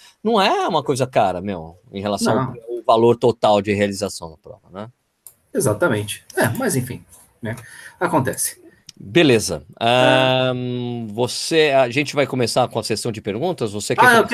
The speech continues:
Speaker 2: quero,
Speaker 1: com
Speaker 2: eu tenho,
Speaker 1: você?
Speaker 2: eu tenho uma pergu-, eu tenho uma pergunta pra Raquel. Eu queria saber o seguinte: o Rafael Kenzo, ele não tá dormindo
Speaker 1: <laughs>
Speaker 2: direito, né? Queria saber se é paciente plantar.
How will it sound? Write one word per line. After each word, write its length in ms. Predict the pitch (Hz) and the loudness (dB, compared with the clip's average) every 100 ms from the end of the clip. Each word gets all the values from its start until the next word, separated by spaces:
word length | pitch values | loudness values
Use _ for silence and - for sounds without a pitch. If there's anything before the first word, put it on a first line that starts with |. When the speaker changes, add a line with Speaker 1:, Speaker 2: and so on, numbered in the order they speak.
| 214 | 2
Speaker 2:
quero, 60 | |
Speaker 1:
com 40 | 165 | 2
Speaker 2:
eu 40 | |
tenho, 100 | 220 | 0
Speaker 1:
você? 160 | 208 - | -2 -2
Speaker 2:
eu 60 | |
tenho 0 | |
uma 160 | - 180 | 0 0
pergu-, 140 | 190 180 | -2 -8
eu 40 | |
tenho 160 | 175 240 | -6 -4
uma 40 | |
pergunta 340 | 233 185 233 220 | -2 -2 -2 -2
pra 120 | 196 | -2
Raquel. 320 | 175 170 190 | -4 0 0
Eu 60 | - | 0
queria 180 | 180 208 | 0 0
saber 180 | 196 202 | 0 -2
o 40 | |
seguinte: 360 | - 156 131 180 | -4 -8 -4 -2
o 60 | |
Rafael 600 | 190 247 - 139 143 127 | -2 -4 -2 2 2 2
Kenzo, 300 | - 175 143 | -2 -2 2
ele 100 | 196 | 4
não 60 | 185 | 2
tá 160 | - - | -2 -2
dormindo 300 | 381 196 - | 2 4 6
Speaker 1:
<laughs> 20 | |
Speaker 2:
direito, 500 | - 117 101 101 - - - - - | 4 4 2 -2 -14 -18 -16 -14 -2
né? 360 | 151 208 156 156 | 0 0 -2 -2
Queria 120 | - - | -4 -2
saber 160 | 202 | -2
se 120 | 226 220 | 0 -4
é 40 | |
paciente 440 | 208 - 233 - - | -4 -8 -8 -12 -6
plantar. 580 | 220 - 160 165 135 | -6 -2 0 0 -2